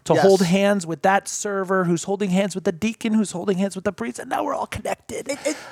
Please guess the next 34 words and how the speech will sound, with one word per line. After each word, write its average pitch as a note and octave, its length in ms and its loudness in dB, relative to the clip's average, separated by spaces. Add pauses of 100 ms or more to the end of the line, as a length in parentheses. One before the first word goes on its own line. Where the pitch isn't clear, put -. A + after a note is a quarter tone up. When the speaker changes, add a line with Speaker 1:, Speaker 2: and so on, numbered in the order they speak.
(160)
Speaker 1:
Oh. F#3+ 800 -4
Speaker 2:
and C4 100 0
the C4 80 -2
priest E4 640 -4
is A3 180 -4
standing C4+ 640 -6
there. A2+ 460 -2 (260)
And, G#3+ 220 -2
and, G#3+ 220 -2
and G3+ 100 -4
the G#3 100 2
Our G#3+ 140 4
Father, D#3 640 0
uh, F3+ 180 2
it, G#3 220 2
it F3+ 140 -2
goes F#3+ 240 0
back F3+ 320 -2
to G3 100 -2
a D#3+ 60 -4
couple F#3 240 0
different D3 240 -4
things. F3+ 200 0
You D#3 120 -4
know, C3 80 -4 (280)
the D3 80 -2
posture F3 920 -4 (160)
of, C3 500 0 (340)
um, C3 280 -6
a D3 60 -8
certain F#3 420 -6
battle A#2+ 760 -6
against C#3+ 360 -8 (120)
Amalek. D3 760 -4